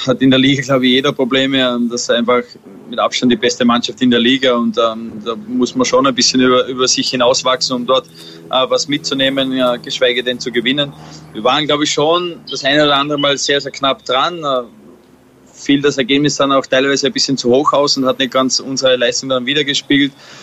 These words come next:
Aber ich denke schon, dass wir mit einem, einem Selbstvertrauen auftreten können. Wir spielen bis jetzt eine sehr, sehr gute Saison. Ähm, mit dem Wissen natürlich, dass die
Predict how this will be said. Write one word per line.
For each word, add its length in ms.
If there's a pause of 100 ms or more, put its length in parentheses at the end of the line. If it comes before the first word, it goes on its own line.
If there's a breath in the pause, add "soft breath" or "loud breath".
(140 loud breath)
Aber 200
ich 100
denke 240
schon, 240
dass 120
wir 80
mit 140
einem, 340
einem 120
Selbstvertrauen 580
auftreten 500
können. 300
Wir 80
spielen 260
bis 120
jetzt 140
eine 80
sehr, 180
sehr 160
gute 220
Saison. 440 (600 loud breath)
Ähm, 280
mit 240
dem 200
Wissen 280
natürlich, 380
dass 180
die 380